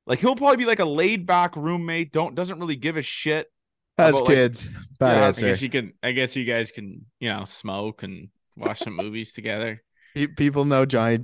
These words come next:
Speaker 2: Johnny Toronto doesn't smoke, man.
Speaker 3: And he,
Speaker 2: Shania.
Speaker 3: and, and, uh, yeah, Johnny, this is a terrible combo for you if you don't smoke. Like, donuts, smoking,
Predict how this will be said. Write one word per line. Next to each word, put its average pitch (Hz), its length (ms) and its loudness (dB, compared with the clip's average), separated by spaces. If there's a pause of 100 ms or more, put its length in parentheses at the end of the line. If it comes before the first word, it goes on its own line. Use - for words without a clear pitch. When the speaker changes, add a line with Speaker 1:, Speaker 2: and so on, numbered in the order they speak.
Speaker 2:
Johnny 113 280 0
Toronto 113 280 -2
doesn't 101 280 -6
smoke, 98 360 -8
man. 90 280 -8
Speaker 3:
And 175 160 2
he, 156 80 6
Speaker 2:
Shania. 180 280 0
Speaker 3:
and, 151 220 0
and, 143 400 0
uh, - 140 -6 (500)
yeah, 127 380 0 (260)
Johnny, 127 300 0
this 147 160 -2
is 160 100 2
a - 40 -8
terrible 120 680 -4
combo 98 460 -8
for 95 80 -12
you 90 240 -10 (560)
if 113 100 -10
you 107 140 -6
don't 104 180 -8
smoke. 104 240 -8
Like, 92 260 -12
donuts, 127 640 -2
smoking, 117 920 -8